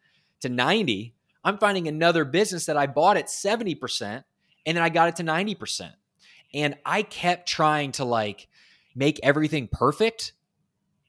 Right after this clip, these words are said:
and everybody perfect that I burnt myself out. And although those businesses were super profitable, I did well, like,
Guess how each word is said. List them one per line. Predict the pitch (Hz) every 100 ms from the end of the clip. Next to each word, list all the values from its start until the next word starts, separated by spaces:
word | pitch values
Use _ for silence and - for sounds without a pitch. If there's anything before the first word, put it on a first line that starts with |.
| _
and | 131
everybody | 127 135 156 127 127 165
perfect | 165 185 220 214
that | 135
I |
burnt | 117 139 143
myself | 120 - 107 156
out. | 170 98 92 _
And | 151 156
although | 151 165 190
those | 180 170 139
businesses | 165 175 - 165
were | 143
super | - 180 170
profitable, | 135 143 151 170 147
I | 131
did | 127 120
well, | 156 220 147
like, | 131 120 -